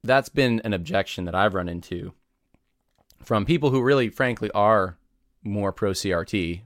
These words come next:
but don't, but, but deny it. They, uh, tend to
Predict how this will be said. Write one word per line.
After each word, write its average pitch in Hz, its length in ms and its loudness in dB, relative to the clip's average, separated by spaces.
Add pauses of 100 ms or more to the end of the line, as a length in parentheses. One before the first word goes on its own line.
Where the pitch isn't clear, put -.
(120)
but 92 120 -4
don't, 92 220 -6
but, 107 80 -4
but 101 140 -2
deny 95 320 2
it. 87 260 -4 (840)
They, 113 380 4
uh, 104 180 6
tend 117 320 0
to 92 460 -2